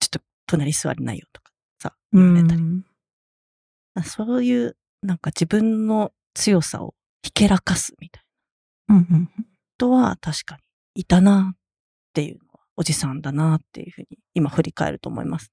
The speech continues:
Speaker 2: うーん。それって最近？
Speaker 1: もう十年ぐらい前かな。
Speaker 2: あー。
Speaker 1: 中道ちゃん、他に？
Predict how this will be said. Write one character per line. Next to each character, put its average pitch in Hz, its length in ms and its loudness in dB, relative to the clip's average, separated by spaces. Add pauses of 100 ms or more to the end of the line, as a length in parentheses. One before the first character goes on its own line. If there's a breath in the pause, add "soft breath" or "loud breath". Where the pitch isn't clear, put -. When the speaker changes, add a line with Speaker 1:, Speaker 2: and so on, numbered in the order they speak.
Speaker 2:
う 190 60 6
ー - 20 8
ん。 175 1120 2 (360)
そ - 140 -2
れ 294 160 2
っ - 20 -6
て 285 340 -2 (220)
最 220 340 -2
近？ 220 340 -2 (180)
Speaker 1:
も 294 140 8
う 226 60 4
十 220 320 4
年 254 280 4
ぐ 233 80 -2
ら 208 100 0
い - 40 -6
前 90 200 -6
か - 200 -18
な。 190 80 6
Speaker 2:
あ 175 760 0 (240)
ー。 - 20 -4
Speaker 1:
中 185 180 -2
道 165 120 2
ち - 160 -12
ゃ 143 40 -6
ん、 143 80 -4
他 147 300 -2
に？ 143 240 -6